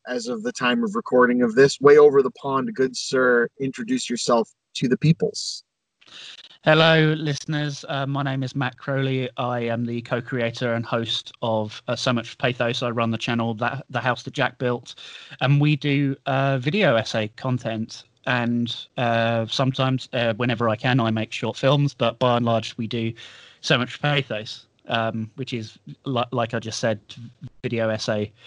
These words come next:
Speaker 2: uh, content. You know, like, there are, 'cause there's so few of us on the internet.
Speaker 1: Yeah, none. No one is making video essay content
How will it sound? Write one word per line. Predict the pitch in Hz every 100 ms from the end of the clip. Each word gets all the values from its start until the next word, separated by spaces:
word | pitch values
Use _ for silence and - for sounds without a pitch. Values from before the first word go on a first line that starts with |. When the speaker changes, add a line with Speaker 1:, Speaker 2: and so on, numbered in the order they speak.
| - - - -
Speaker 2:
uh, | 110 107 104
content. | 131 117 110 107 - _ _ _ _
You | 120
know, | 117
like, | 113 110
there | - 110
are, | 110 107 _ _ _ -
'cause | 143
there's | 127 135
so | 185
few | 160 156 139
of | 104
us | 104 107 - - _
on | 120 110
the | 110
internet. | 107 113 117 - _ _ _ _ _ - _ 170
Speaker 1:
Yeah, | 156
none. | 147 165 139
No | 156
one | 180 180 175
is | 147
making | 156 151 147 156
video | 139 143 143
essay | 139 139 139
content | 143 -